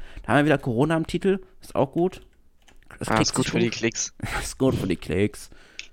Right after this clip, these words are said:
Speaker 2: <laughs>
Speaker 1: Corona-Ostern.
Speaker 2: Die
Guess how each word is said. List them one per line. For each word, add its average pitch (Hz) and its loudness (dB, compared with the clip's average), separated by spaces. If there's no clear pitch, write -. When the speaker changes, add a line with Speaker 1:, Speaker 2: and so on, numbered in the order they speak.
Speaker 2:
<laughs> - -10
Speaker 1:
Corona-Ostern. 135 -2
Speaker 2:
Die 135 -8